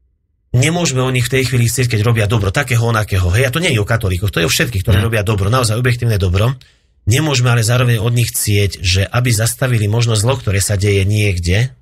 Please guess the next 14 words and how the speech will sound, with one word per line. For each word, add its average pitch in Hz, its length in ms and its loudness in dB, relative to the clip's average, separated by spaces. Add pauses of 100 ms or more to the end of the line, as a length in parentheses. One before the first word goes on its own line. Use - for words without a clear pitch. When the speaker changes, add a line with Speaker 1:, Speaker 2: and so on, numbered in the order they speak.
Speaker 1:
viete, 92 300 0
v - 60 -4
tej 110 120 0
ktorej 107 240 0
krajine, 87 460 0
alebo 107 240 0
aj 101 40 -2
v - 60 -2
susednej 98 320 -2
krajine. 107 540 0 (580)
A - 100 -2
na 113 140 2
druhej 131 300 0
strane 110 640 0